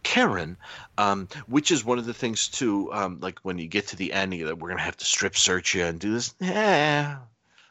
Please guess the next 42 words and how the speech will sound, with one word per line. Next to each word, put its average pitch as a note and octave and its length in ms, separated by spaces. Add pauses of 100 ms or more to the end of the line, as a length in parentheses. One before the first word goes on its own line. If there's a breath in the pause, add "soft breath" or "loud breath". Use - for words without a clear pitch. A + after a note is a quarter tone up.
(120 soft breath)
I, A#2+ 320
it, A2+ 340 (220 loud breath)
that B2+ 160
seemed A#2 240
a G2 60
bit F#2+ 200
much G2 340
to G2+ 80
me, F#2+ 200
but C#3 360
I G#2+ 140
also G#2+ 320
understand F2+ 640 (300 loud breath)
that F#2+ 180
they're F2+ 120
really F#2 300
pouring F2 500
it E2 120
on. E2+ 440 (300 loud breath)
So - 180
the F2 120
kids F#2 420
who, F#2 120
you F2 160
know, E2+ 100
have E2+ 160
come F2+ 200
home F2+ 180
from E2+ 120
school F#2 460
and E2+ 80
have E2 80
had D#2+ 220
a D#2+ 40
really E2+ 320
long E2 340
day, E2+ 460
and, D2+ 100
you D#2 80
know, D#2 120
they're D#2 140
like, D#2 260